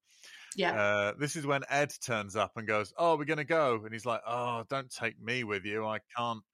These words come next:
Speaker 2: He's at his most sort of self-wallowing, junky thing. He's like, "Um, oh,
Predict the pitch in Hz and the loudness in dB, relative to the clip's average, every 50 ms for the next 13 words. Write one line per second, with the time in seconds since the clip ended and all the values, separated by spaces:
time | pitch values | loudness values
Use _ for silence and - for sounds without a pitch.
0 | _ _ 123 123 107 135 - 131 120 104 92 123 127 127 117 - - - - 117 | _ _ -6 -2 0 0 2 2 0 -2 0 2 2 2 2 0 -4 -2 -2 0
1 | 110 110 104 92 - - _ _ - - - 120 113 107 - _ 110 107 104 107 | 0 0 -2 -4 -8 -18 _ _ -14 -4 -2 0 0 0 -2 _ -2 -2 0 0
2 | 104 101 101 101 98 95 95 90 - _ _ _ _ _ _ _ _ _ _ _ | 0 0 0 -2 -4 -6 -10 -14 -18 _ _ _ _ _ _ _ _ _ _ _
3 | 104 - 117 107 104 101 - - 101 98 92 87 - _ _ _ _ _ - - | _ -4 -4 -4 -4 -6 -6 -4 -4 -4 -4 -6 -10 _ _ _ _ _ -20 -20
4 | - 69 - - - 107 98 92 87 87 85 _ _ - - _ - - - - | -20 -20 -20 -2 0 0 0 0 -2 -6 -14 _ _ -20 -20 _ -20 -20 -20 -20
5 | - _ _ - 104 92 107 110 110 - - 135 139 139 135 131 131 123 120 - | -20 _ _ -12 -8 0 2 2 2 4 2 0 2 2 0 -2 -4 -6 -10 -16
6 | _ _ _ _ _ _ _ - 131 131 123 117 113 107 98 | _ _ _ _ _ _ _ -6 -4 -2 0 0 -2 -4 -6